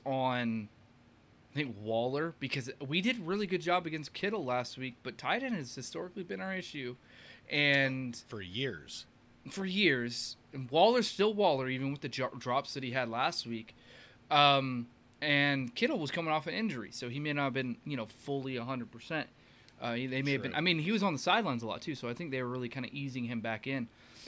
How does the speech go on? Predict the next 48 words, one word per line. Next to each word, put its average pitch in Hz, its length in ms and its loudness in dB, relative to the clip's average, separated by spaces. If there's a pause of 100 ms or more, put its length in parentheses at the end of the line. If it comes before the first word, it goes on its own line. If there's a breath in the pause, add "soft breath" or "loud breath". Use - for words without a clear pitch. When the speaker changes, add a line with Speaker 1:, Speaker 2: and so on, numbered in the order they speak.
(240 loud breath)
Speaker 1:
Um, 135 300 4
so 135 200 0
I 135 80 2
think 139 180 -4
that's 151 220 2
gonna 175 180 -2
be 143 140 0
a 127 40 0
big 123 300 -2
key. 135 440 -4 (440 loud breath)
Uh, 139 240 4 (580)
Kevin, 190 420 8 (1200)
what 180 220 6
are 302 60 8
you, 170 160 2
what 202 160 6
are 254 40 6
your 202 120 4
thoughts 196 320 4
on 185 160 4
the, 143 220 0
you 151 180 -2
know, 147 140 2
kind 160 320 -2
of 143 80 -2
the 131 60 0
Raiders 156 340 2
game, 143 200 0
and 123 80 -4
just 135 140 -10 (640)
what 165 200 2
is 190 120 -4
it 190 120 -2
that 127 160 -6
maybe 131 200 -2
you 135 160 -8
think 131 260 -6
is, 110 180 -8
like, 110 160 -8
needs 120 260 -6
to 120 60 -14
be 113 100 -6
done 117 240 -4
in 107 60 -6
order 107 180 -8
for 110 160 -10
us 104 140 -10
to 101 160 -12